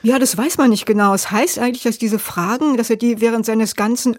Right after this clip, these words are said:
Œuvres mehr oder weniger angesammelt hat. Und die sind ja erst posthum herausgegeben worden. Äh, ich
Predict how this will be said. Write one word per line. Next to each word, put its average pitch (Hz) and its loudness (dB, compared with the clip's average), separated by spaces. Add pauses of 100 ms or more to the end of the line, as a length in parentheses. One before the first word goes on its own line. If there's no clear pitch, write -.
(100)
Œuvres 254 2
mehr 226 2
oder 220 2
weniger 233 0
angesammelt 240 -2
hat. 240 -4
Und 226 -4
die 226 -2
sind 226 0
ja 226 2
erst 214 -4
posthum 302 -6
herausgegeben 220 -2
worden. 233 0 (520)
Äh, 208 2
ich - -4